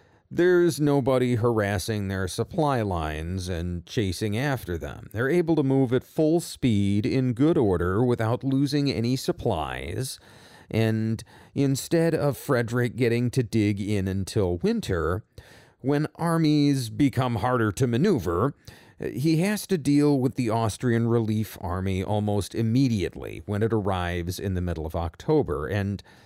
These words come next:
his defenses are still unprepared. Uh, Frederick's forces can't remain spread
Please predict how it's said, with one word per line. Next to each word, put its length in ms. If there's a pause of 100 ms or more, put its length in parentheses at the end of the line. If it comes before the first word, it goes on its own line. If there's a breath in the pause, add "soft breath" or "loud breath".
(1400 soft breath)
his 340
defenses 960
are 180
still 380
unprepared. 920 (320 loud breath)
Uh, 120 (100)
Frederick's 580
forces 600
can't 440
remain 680 (320 loud breath)
spread 600